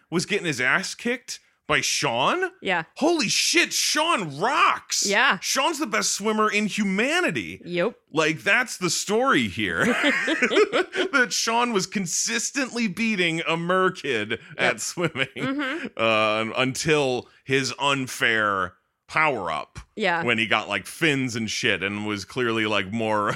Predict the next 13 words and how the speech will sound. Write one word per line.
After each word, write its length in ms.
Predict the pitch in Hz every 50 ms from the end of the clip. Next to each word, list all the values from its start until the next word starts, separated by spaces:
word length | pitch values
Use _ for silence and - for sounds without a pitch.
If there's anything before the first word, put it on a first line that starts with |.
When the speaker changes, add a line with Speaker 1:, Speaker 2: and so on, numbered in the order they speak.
| - 185
Speaker 1:
<laughs> 120 | 170 - 131
more 340 | 175 143 123 120 117 113
hydrodynamic 920 | 110 - 127 120 110 117 117 113 113 113 113 117 117 113 113 113 107 101 -
and 140 | 117 117 113
whatever, 340 | 110 107 104 98 98 101 95
and 220 | - 254 240 233
could, 80 | - 170
Speaker 2:
Mm-hmm. 180 | 180 202 - 101 98
Speaker 1:
uh, 20 | -
tear 280 | - - 113 113 107 107
off 240 | 104 98 90 - -
a, 260 | 101 92 87 85 82 - _ _ - - - _ -
a, 60 | -